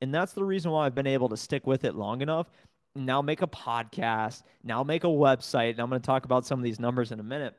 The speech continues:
but I stuck with it long enough because I fell in love with the process.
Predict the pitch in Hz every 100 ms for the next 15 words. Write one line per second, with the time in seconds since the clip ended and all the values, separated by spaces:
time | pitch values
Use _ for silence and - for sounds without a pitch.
0 | - 131 117 - _ _ _ _ - _
1 | 143 - 190 190 180 135 131 185 131 110
2 | - 131 120 147 143 131 131 123 110 117
3 | 110 123 147 160